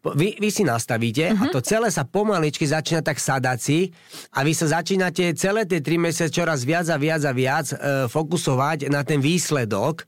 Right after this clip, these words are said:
Speaker 1: a všetko ostatné dokážete, e, zminimalizovať a vlastne vy, aj to telo je už tak naučené, že vy viete, že čo vás čaká, tá hlava je nastavená, že
Speaker 2: Mhm.
Speaker 1: to bude boj
Speaker 2: Mhm.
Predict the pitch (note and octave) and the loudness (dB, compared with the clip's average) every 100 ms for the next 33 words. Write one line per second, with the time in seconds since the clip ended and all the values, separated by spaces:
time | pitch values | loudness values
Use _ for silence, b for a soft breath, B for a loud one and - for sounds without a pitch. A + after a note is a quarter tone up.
0 | b b b b b b b C3 C3 B2+ | b b b b b b b 0 0 0
1 | - G#3 - E3 E3 E3+ F3+ E3+ F3 E3+ | 0 0 0 0 0 -2 -2 0 0 2
2 | E3 - C#3+ E3 E3 E3 E3 E3+ E3 D#3+ | 0 -2 0 0 0 0 0 0 0 0
3 | B2+ - - - C3 C3+ B2+ B2+ C#3+ D#3 | -2 -8 -18 -8 -2 0 2 4 4 4
4 | D3 C3+ B2 B2 A#2 A2+ A2+ D3 E3 - | 2 2 0 0 0 2 2 0 -2 -8
5 | _ _ _ _ _ _ B2+ B2 C#3+ F3 | _ _ _ _ _ _ -4 0 0 0
6 | D#3+ F3+ E3 E3 C#3+ B2+ C3+ F3+ G3+ - | 0 0 0 0 -2 -2 0 2 0 -2
7 | C3 C#3 D#3+ C3 - F3+ F#3+ D#3+ D3+ - | -4 -2 0 -2 0 0 2 0 0 -2
8 | C#3+ C#3+ D3 E3 C#3 C3+ C3+ F#3 F#3+ A#2+ | 0 0 0 0 0 2 2 2 2 2
9 | C#3+ D3 D3 C3 - E3 C3+ G#2+ G2+ A#2+ | 0 2 0 2 0 0 -2 -2 -2 -2
10 | D3+ F#3+ - _ _ C3 A2 D3+ E3 D#3 | 0 -2 -6 _ _ -2 0 2 2 0
11 | B2+ A2 - G#2+ A2+ - G3+ G#3 A2+ A#2 | 0 -2 -2 0 2 2 2 0 0 -2
12 | F#3+ F#3+ F#3 D#3+ | 0 2 2 2